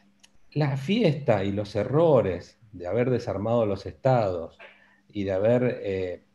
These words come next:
inventado esos cuatro fenómenos grandes nos llevó a la, a la matriz que hoy tenemos. Y en los noventa, cuando se pensaba sobre lo viable y lo inviable,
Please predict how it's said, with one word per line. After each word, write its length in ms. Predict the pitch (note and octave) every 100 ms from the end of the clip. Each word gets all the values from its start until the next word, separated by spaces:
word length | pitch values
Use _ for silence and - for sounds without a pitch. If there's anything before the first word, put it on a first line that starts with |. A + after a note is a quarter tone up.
| _ - - _ _ _ _ - -
inventado 680 | A#2 G#2 G2+ G2+ C#3+ A#2 G2
esos 280 | - G#2 -
cuatro 400 | B2 C#3 C#3 C3
fenómenos 560 | C3 B2 B2+ C3 C#3
grandes 420 | D3 E3 D3+ D#3+ C#3+
nos 240 | A#2 A2
llevó 380 | A2 A2+ C3 D#3
a 60 |
la, 140 | B2+ G2
a 140 | -
la 100 | F2+
matriz 320 | F2+ F2+ A2+
que 120 | - F#2+
hoy 100 | F2+
tenemos. 480 | B2+ C3+ F#2+ - _ - - -
Y 120 | C3+
en 160 | F3 G3
los 160 | A#3
noventa, 680 | G3+ E3 D#3 C#3+ A#2 - G2+
cuando 280 | - _ _
se 100 | -
pensaba 600 | - G2+ G2 - D#3 A2+ F#2+
sobre 340 | - F#2 F#2
lo 120 | F#2
viable 400 | F#2 C3 C#3 A2
y 40 | G2+
lo 100 | G2+
inviable, 600 | A2 C3 G#2+ G2 A2 A2+